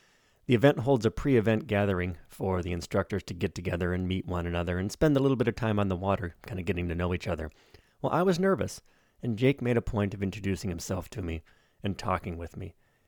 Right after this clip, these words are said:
And it wasn't just pleasantries, it was genuine. He just wanted to know, and he just wanted to meet people. That symposium would be the common place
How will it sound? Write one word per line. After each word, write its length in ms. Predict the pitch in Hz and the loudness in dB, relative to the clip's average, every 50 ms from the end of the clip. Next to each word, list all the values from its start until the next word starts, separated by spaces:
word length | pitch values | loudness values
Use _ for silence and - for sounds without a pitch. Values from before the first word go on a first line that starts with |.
| _ - | _ -4
And 100 | 117 113 | -4 -4
it 120 | - - | 0 2
wasn't 300 | 131 143 151 151 147 - | 4 4 4 4 0 -2
just 280 | - 127 120 - - - | 0 0 0 0 -2 -4
pleasantries, 720 | - 104 98 92 95 92 - - 107 92 87 85 - - _ _ _ _ - | -2 0 0 0 0 -2 -6 -4 -4 -4 -4 -6 -8 -14 _ _ _ _ -8
it 120 | - - | -4 -2
was 140 | 120 117 101 | -2 -2 -2
genuine. 560 | 95 - - 90 85 85 80 78 85 80 80 - _ _ | -4 -4 -4 -2 -2 -2 -4 -6 -8 -10 -12 -14 _ _
He 140 | - 117 | -8 -8
just 380 | 98 - - 123 123 - - - | -8 -4 0 0 0 0 -2 -4
wanted 360 | 101 101 98 95 101 95 87 - | -4 -2 0 0 0 -2 -4 -4
to 80 | 107 | -4
know, 380 | 98 87 85 85 80 80 87 - - | -4 -2 -2 -2 -2 -4 -6 -8 -8
and 40 | 98 | -8
he 60 | 90 | -8
just 300 | 82 - 104 87 - - | -6 -4 -6 -6 -4 -4
wanted 260 | 98 90 90 87 85 | -4 -4 -4 -4 -4
to 60 | 104 | -6
meet 260 | 92 85 82 85 92 - - - _ _ - | -6 -4 -6 -6 -8 -12 -16 -20 _ _ -12
people. 400 | - 98 95 - - - 95 - _ _ _ _ _ _ _ _ _ _ - _ _ _ - | -10 -10 -8 -10 -12 -16 -16 -18 _ _ _ _ _ _ _ _ _ _ -20 _ _ _ 0
That 200 | 120 127 131 - - | 2 2 4 4 2
symposium 580 | 165 147 131 139 139 139 131 120 127 123 123 | 0 0 2 6 6 6 6 6 4 2 2
would 80 | 117 110 | 2 2
be 100 | 117 117 | 2 2
the 80 | 98 107 | 0 0
common 380 | - - 117 117 120 120 113 | -2 0 2 2 2 2 0
place 400 | - - 98 87 92 98 - - | -2 -2 -2 0 0 -2 -4 -8